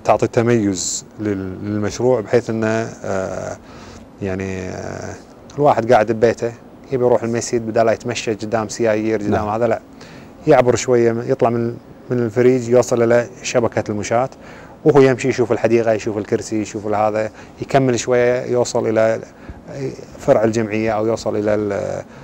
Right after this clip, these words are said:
Speaker 1: إلى المدرسة أو غيرها. فهذه فكرة، وإن شاء الله تكون ناجحة.
Speaker 2: نعم، آه، الآن ننتقل إلى منطقة، آه،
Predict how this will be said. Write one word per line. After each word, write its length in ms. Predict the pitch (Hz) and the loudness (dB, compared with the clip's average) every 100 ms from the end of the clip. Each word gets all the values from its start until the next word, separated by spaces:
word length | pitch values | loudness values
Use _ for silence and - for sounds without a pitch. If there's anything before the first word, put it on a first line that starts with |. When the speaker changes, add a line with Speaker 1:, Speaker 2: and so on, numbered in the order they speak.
| - - - | -20 -12 -2
Speaker 1:
إلى 160 | 123 | 0
المدرسة 440 | 117 113 110 113 113 | 2 2 0 -2 -2
أو 100 | 107 | -2
غيرها. 260 | 104 101 | -2 -2
فهذه 920 | 110 127 127 127 117 - - - 165 139 | 0 0 0 -2 -8 -12 -20 -4 0 0
فكرة، 400 | - - 127 170 | 0 0 2 2
وإن 220 | 175 165 | 0 -4
شاء 160 | - | 2
الله 120 | 147 110 | 4 4
تكون 200 | - 107 | 0 -6
ناجحة. 380 | 98 87 - - - - - - - | -6 -8 -14 -20 -20 -20 -20 -20 -4
Speaker 2:
نعم، 240 | 131 143 | 0 4
آه، 420 | 135 123 113 107 110 | 4 4 2 2 0
الآن 320 | 113 131 123 | 0 2 2
ننتقل 600 | 113 98 113 107 - 107 | 0 0 -4 -4 -2 0
إلى 240 | 107 101 | 2 0
منطقة، 360 | 104 104 104 101 | 0 -4 -2 0
آه، 680 | 98 98 95 98 98 104 | 2 2 0 -4 -6 -8